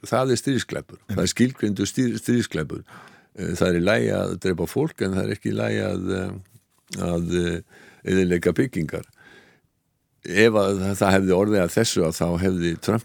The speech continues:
Speaker 1: náttúrulega skipað sér í, í flokk með, eh, ja, isis, Íslamska ríkinu, sem að, eh, ég var nú mikið fjallað um það fyrir nokkrum árum þegar að þeir eyðilögðu rómverskt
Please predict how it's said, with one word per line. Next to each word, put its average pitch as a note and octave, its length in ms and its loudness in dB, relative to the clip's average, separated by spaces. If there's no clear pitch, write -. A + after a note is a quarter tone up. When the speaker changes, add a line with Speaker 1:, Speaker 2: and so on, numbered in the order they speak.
Speaker 1:
náttúrulega F2+ 500 -4
skipað G2 400 0
sér F2 240 0
í, F2+ 120 -2
í E2+ 40 -6
flokk - 460 -4
með, F2 460 -2
eh, E2+ 320 -2
ja, E2 480 -2
isis, - 680 0
Íslamska F2+ 640 0
ríkinu, F2+ 520 -2
sem E2+ 400 0
að, D#2 380 -2
eh, E2+ 180 -2
ég F2+ 100 -4
var E2 80 0
nú E2 80 2
mikið F2+ 320 2
fjallað F2+ 320 0
um F2 80 -4
það G2 220 -2
fyrir F2+ 220 -2
nokkrum F2 360 -2
árum G#2 200 -4
þegar E2+ 320 -4
að E2 160 -4
þeir F2 280 -2
eyðilögðu E2+ 720 -2
rómverskt F2 840 -2